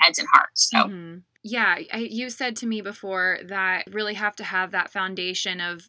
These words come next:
Speaker 2: belief, whatever that is. Maybe I'm really for animal welfare, and <laughs> that's, like, shaping my worldview and what I wanna stand for.
Speaker 1: Mm-hmm.
Speaker 2: And so if I'm taking others' opinions with allowing them to really, I don't wanna say shape them, 'cause it is important to, like, have that input,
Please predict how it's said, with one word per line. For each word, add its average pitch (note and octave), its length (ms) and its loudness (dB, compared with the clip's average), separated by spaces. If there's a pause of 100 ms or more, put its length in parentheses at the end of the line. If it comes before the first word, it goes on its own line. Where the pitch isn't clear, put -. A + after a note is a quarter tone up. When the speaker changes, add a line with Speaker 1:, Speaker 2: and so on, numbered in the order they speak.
(140)
Speaker 2:
belief, F#3+ 440 -6
whatever F3+ 340 -2
that F3+ 120 -6
is. E3 200 -4
Maybe F3 260 -8
I'm F3 380 -2
really F3+ 640 -8 (140)
for F3+ 400 -4
animal F3 380 -8
welfare, E3+ 500 -6
and G3 180 -2
<laughs> - 100 -6
that's, A3 180 -6
like, F#3+ 180 -4
shaping F3+ 400 -6
my E3 160 -8
worldview E3+ 460 -8
and E3 120 -12
what E3 120 -6
I E3+ 100 -4
wanna E3 220 -8
stand F3 380 -8
for. - 380 -4
Speaker 1:
Mm-hmm. A#3+ 220 6 (220)
Speaker 2:
And G3 260 -4
so F#3 400 0 (320)
if G#3+ 180 -6
I'm G3+ 140 0
taking G#3 440 -4
others' F#3 520 -2 (140)
opinions G3 720 -4
with G3 180 -8 (160)
allowing G3 500 4
them F3+ 160 -4
to F#3+ 180 -10
really, F#3+ 560 -4
I - 100 -12
don't C4+ 100 -6
wanna A#3+ 160 -6
say G3 200 -4
shape - 480 -8
them, D4 200 -4
'cause C#4+ 160 -10
it C4+ 120 -4
is D4 160 -6
important G#3 400 -8
to, F#3 80 -12
like, F3 180 -8
have F#3 300 -6
that F3+ 340 -6
input, G#3+ 460 -6